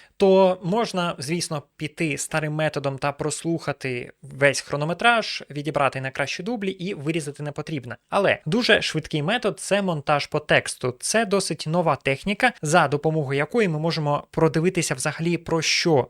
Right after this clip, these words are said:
йде мова на нашому відео, і вирізати прямо як в блокноті якомусь невдалі шматки відео.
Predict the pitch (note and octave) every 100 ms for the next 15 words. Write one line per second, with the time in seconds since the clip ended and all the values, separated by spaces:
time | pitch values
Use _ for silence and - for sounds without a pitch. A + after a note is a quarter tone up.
0 | _ C#3 C3 D3+ C3+ C#3+ A#2+ B2 _ C#3
1 | C#3+ B2+ - C3+ - C#3 D#3 F3 A3+ -
2 | F3+ G#3 C4+ G3 F3+ D#3+ E3+ D3+ D3+ -
3 | C#3 C#3 - E3 G3+ E3+ D3 D3+ C#3+ B2+
4 | - C3+ C3+ D3+ D#3 C#3 C#3 - D3+ C#3+
5 | C3+ B2+